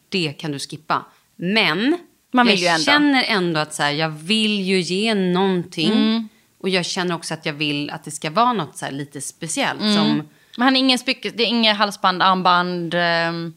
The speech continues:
Speaker 1: Ja, men han är lite så här armband, men han är ju lite rockig. Så att det är mer så här lite läderband. Eller, det känns inte som att det är någon så här, "Ah, jag får nog suga på den här."
Speaker 2: Mm,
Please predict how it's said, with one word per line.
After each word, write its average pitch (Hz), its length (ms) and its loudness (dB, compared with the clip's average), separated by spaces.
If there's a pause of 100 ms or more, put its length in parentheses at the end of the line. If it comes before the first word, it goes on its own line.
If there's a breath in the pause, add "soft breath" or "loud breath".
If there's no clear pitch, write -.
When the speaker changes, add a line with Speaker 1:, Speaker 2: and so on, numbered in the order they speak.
(200)
Speaker 1:
Ja, 349 120 0 (100)
men 349 100 0
han 381 140 6
är 370 40 6
lite 311 160 -2
så - 60 2
här 285 260 6
armband, 254 320 2
men 220 80 0
han 277 100 2
är 294 60 4
ju 294 40 4
lite 277 240 0
rockig. 214 800 -2
Så 226 100 -4
att 220 100 -4
det 247 60 -2
är 233 40 0
mer 208 120 2
så 196 100 -6
här 165 60 -4
lite 156 120 -6
läderband. 175 600 2
Eller, 180 140 -2
det 190 160 -4
känns 220 240 -4
inte 208 200 -4
som 190 140 -4
att 175 120 -4
det 170 120 -2
är 160 40 0
någon 156 100 -2
så 147 120 -4
här, 147 240 -2 (720)
"Ah, - 300 -6 (100)
jag 294 120 0
får 285 120 -4
nog 254 140 2
suga 185 280 -4
på 170 100 -6
den 147 80 -4
här." 160 80 -4
Speaker 2:
Mm, 233 460 0